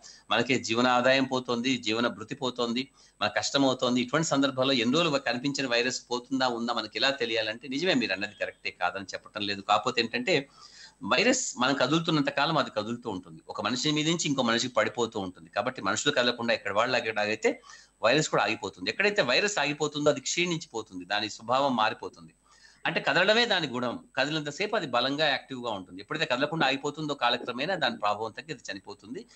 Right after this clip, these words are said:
లేదా మటుమాయం అయిపోతుంది. So అప్పటిదాకా మనం జాగ్రత్తగా ఉండడం అనేది పంతొమ్మిది రోజుల తర్వాత కూడా మళ్ళీ మనకి ఇటువంటి పరిస్థితి వస్తుంది. కాబట్టి భారత ప్రభుత్వము రకరకాల ప్రదేశాలలో లాక్‌డౌన్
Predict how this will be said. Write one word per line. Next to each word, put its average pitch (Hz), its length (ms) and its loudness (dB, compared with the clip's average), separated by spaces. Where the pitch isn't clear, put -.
లేదా 170 160 6
మటుమాయం 151 420 4
అయిపోతుంది. 104 580 -2
So - 60 0
అప్పటిదాకా 190 440 2
మనం 165 200 0
జాగ్రత్తగా 123 340 -2
ఉండడం 123 260 -4
అనేది 117 300 -6
పంతొమ్మిది 107 260 -2
రోజుల 147 180 2
తర్వాత 156 300 2
కూడా 175 160 0
మళ్ళీ 143 220 4
మనకి 175 240 0
ఇటువంటి 139 200 -4
పరిస్థితి 110 340 -6
వస్తుంది. 98 300 -10
కాబట్టి 160 260 2
భారత 135 340 -2
ప్రభుత్వము 127 500 -4
రకరకాల 127 380 2
ప్రదేశాలలో 143 840 2
లాక్‌డౌన్ 135 460 2